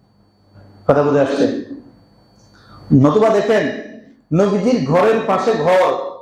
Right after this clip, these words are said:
আবু জাহেল, সে নবীজির ছোটবেলা থেকে নবীজিকে দেখছে। নবীজি বাহিরের ভিতরে, বুঝেন না, কিছু লোক আছে না, আমরা বলি, "এ আমার ল্যাংটা গালের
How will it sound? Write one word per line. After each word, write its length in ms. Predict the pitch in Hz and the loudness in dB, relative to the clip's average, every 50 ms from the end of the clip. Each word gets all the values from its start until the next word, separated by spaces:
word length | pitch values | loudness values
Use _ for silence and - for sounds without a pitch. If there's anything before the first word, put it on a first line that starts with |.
| - - - - _ _ _ - | -20 -20 -20 -20 _ _ _ 0
আবু 220 | - 185 185 196 196 | 0 2 2 2 4
জাহেল, 500 | 175 190 190 196 196 202 196 160 143 135 | 4 2 2 2 2 2 0 0 0 -2
সে 260 | - - 196 220 240 214 | 0 2 2 2 2 2
নবীজির 640 | 190 190 185 175 196 190 175 220 233 226 - - - | 0 -2 -2 -2 -2 -2 -2 -2 -4 -4 -6 -4 -2
ছোটবেলা 460 | 269 277 - 294 262 240 208 202 196 | -2 0 2 2 2 2 2 2 2
থেকে 240 | 196 214 220 - 320 | 0 0 -2 -2 0
নবীজিকে 440 | 262 233 190 185 151 156 160 165 160 | 0 0 0 -2 -2 -2 -2 -2 -2
দেখছে। 580 | 143 135 - - - 131 113 - - - - - - _ _ _ _ _ _ _ _ _ _ _ - | -2 -2 -4 -6 -8 -10 -10 -10 -12 -18 -20 -20 -20 _ _ _ _ _ _ _ _ _ _ _ 0
নবীজি 880 | 147 151 165 185 202 202 208 202 180 240 269 294 262 - - 131 123 - - - - - - | 2 4 4 4 4 2 2 0 0 0 0 0 -2 -4 -6 -8 -8 -10 -12 -14 -16 -14 -12
বাহিরের 720 | 160 123 113 147 160 180 202 233 233 247 262 233 156 135 | -6 -2 2 2 2 2 2 2 2 2 2 2 2 0
ভিতরে, 680 | 160 175 175 196 185 180 175 147 - - - - - - - _ - _ _ - - | 0 0 2 2 0 2 0 -2 -2 -6 -10 -14 -16 -20 -20 _ -20 _ _ -10 -6
বুঝেন 200 | 127 131 139 147 | -4 -2 0 0
না, 80 | 151 | -2
কিছু 300 | 147 139 156 147 - 170 | -2 -4 -6 -6 -4 -2
লোক 240 | 160 160 151 151 156 | 0 2 2 2 0
আছে 200 | 147 139 - 160 | -2 -4 -4 -2
না, 80 | 160 151 | -2 0
আমরা 180 | 139 143 151 | 0 0 0
বলি, 300 | 156 151 156 147 139 139 | 0 0 0 0 2 2
"এ 40 | 147 | 2
আমার 220 | 143 139 143 147 147 | 2 0 0 -2 -2
ল্যাংটা 280 | 151 151 151 - 143 | -2 -2 -2 -2 -2
গালের 240 | 135 135 135 131 - | 0 0 0 -2 -4